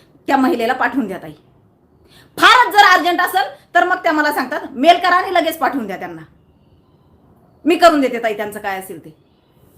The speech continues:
परंतु ती बाई बेकायदेशीर काही करत नाहीये.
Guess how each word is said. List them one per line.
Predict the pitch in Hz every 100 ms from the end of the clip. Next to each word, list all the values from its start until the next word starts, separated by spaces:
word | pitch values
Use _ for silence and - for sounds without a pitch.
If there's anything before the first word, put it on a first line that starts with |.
| _ -
परंतु | 269 294 269
ती |
बाई | 311 311
बेकायदेशीर | 226 233 254 294 330 330
काही | 294 269
करत | 254 208 202
नाहीये. | 175 160 -